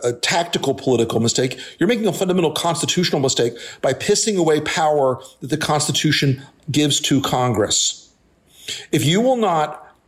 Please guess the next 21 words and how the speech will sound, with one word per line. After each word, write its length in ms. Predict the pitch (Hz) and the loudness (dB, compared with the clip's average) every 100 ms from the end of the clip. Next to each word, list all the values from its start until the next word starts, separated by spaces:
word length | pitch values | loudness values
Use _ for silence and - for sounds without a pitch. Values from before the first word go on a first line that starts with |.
| - | -4
aggressively 880 | 139 127 147 165 - 180 190 185 | 0 2 4 2 2 2 2 2
investigate 840 | 139 135 139 143 143 117 107 104 - - - | 0 2 2 2 0 2 2 0 -12 -14 -4
and 160 | 143 | -2
hold 340 | 131 175 202 226 | 0 2 0 0
people 300 | - 190 185 | -2 0 0
to 220 | - 165 | 2 2
account 460 | 151 - 170 135 107 - - - - | 0 0 -2 -2 -4 -10 -20 -20 -2
who 180 | 175 | 2
are, 160 | 151 127 - | 2 0 -2
who 160 | - 165 | 2 2
attempted 440 | 147 - 220 226 170 | 2 0 0 0 2
to 200 | 147 147 | 0 2
overthrow 680 | 170 214 247 - 214 190 185 | 2 2 0 0 2 4 2
the 120 | 131 | 2
United 420 | 127 120 135 185 175 | 2 2 2 2 2
States 300 | 190 160 - | 2 2 2
government 720 | 160 151 123 117 - - - - | 0 0 0 -4 -6 -18 -10 -2
in 100 | 151 | 0
a 120 | 143 | 0
violent 540 | 110 139 160 190 190 | 2 0 2 0 0
coup, 460 | - 233 135 95 | 0 2 2 0